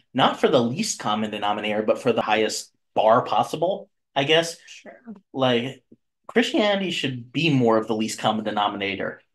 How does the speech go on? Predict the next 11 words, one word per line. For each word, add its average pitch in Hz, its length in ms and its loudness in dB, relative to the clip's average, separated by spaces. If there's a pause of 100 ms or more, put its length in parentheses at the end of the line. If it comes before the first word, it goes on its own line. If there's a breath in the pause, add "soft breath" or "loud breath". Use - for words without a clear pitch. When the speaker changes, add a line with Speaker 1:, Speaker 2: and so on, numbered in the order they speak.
Speaker 1:
Do 139 100 4
you 190 180 2
believe 165 420 4
there's 151 220 4
something 156 280 0
special 147 320 0
about 139 220 4
this 143 120 0
guy 135 180 2
named 131 240 -4
Jesus? 127 480 -8